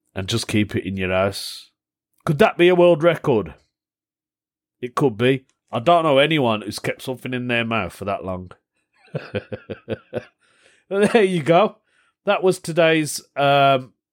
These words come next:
yeah, weird news story. It's weird, and, and it's quite nice as well that he's trying to keep a memory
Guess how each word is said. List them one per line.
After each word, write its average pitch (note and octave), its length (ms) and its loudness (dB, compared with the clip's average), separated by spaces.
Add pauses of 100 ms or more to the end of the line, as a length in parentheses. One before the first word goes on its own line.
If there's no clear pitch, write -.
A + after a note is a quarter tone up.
yeah, C3 460 -2
weird C3+ 340 2
news C3+ 240 -4
story. E3 480 0 (460)
It's - 100 -20
weird, F#3+ 500 4
and, E3+ 400 0 (140)
and D3 220 -4
it's C3+ 160 -10
quite D3 280 2
nice B2+ 360 -2
as G#2+ 120 -8
well A2 220 2
that A2+ 140 -2
he's G#2+ 160 -8
trying A2+ 180 -4
to G#2+ 100 -4
keep A2 240 -4
a G#2+ 80 -6
memory G2 540 -6